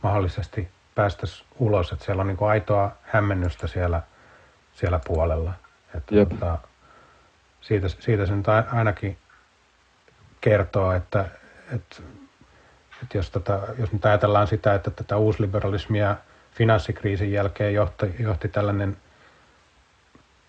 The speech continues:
Speaker 1: eliitti, joka tukeutui hyvin voimakkaasti tämmöisiin vanhoihin rese-, resepteihin, eli tasapainotetut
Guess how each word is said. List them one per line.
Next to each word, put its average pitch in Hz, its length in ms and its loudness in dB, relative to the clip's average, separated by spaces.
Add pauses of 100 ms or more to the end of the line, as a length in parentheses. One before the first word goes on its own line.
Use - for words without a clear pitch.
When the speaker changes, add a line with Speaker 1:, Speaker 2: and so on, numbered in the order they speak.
(520)
Speaker 1:
eliitti, 110 420 4
joka 104 200 4
tukeutui 101 640 2 (160)
hyvin 104 200 0
voimakkaasti 101 680 0
tämmöisiin 101 340 -2
vanhoihin 92 480 4
rese-, 90 280 -2 (300)
resepteihin, 90 680 -2
eli 87 80 -4 (160)
tasapainotetut 87 720 -2